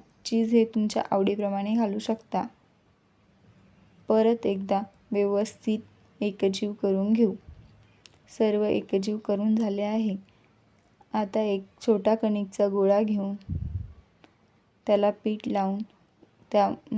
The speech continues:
त्याचा वाटीसारखा आकार करून घेऊ. आता मक्याचे सारण त्यामध्ये घालून त्यावर थोडे सुके पीठ घालूया, जेणेकरून सारण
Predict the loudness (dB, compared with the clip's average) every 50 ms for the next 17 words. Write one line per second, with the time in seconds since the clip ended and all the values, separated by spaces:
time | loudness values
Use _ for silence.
0 | -4 0 0 0 0 0 0 -2 0 0 0 -2 -2 -4 -6 -2 0 0 0 0
1 | 0 0 2 2 0 0 -2 -2 -2 -2 0 0 0 0 0 0 0 2 2 4
2 | 2 2 0 -4 _ _ -16 -14 -12 -12 -10 -12 -12 -14 -16 -18 -20 -20 -20 _
3 | _ _ _ _ _ _ _ _ _ _ _ _ _ _ _ _ _ _ _ _
4 | _ _ _ _ _ _ _ _ _ _ _ _ _ _ _ _ _ _ _ _
5 | _ -20 _ -8 -4 -2 -2 -2 0 -2 -2 0 0 -2 -4 -4 -6 -6 -2 0
6 | 0 0 2 2 0 2 0 -2 -4 -4 -8 -10 -12 -20 -18 -18 -16 -16 -16 -18
7 | -18 -20 -20 _ _ -6 -4 -4 -4 -4 -4 -4 -4 -2 -2 -2 -2 -2 -2 -4
8 | -4 -6 -6 -8 -12 _ _ _ _ _ _ _ _ _ _ -2 0 2 2 2
9 | 2 0 -2 -2 -2 -2 0 0 -2 -4 -4 -6 -8 -8 -4 -4 -6 -6 -4 -6
10 | -6 -6 -4 -4 -2 0 0 2 0 0 -2 -2 -6 -8 _ _ -20 _ -20 -20
11 | -20 -20 _ _ _ _ _ -10 -4 -2 0 0 0 -2 -2 -2 -2 -2 -2 -2
12 | -4 -6 -8 -12 -18 -20 -20 _ _ _ -8 -2 2 4 4 4 4 0 -2 -4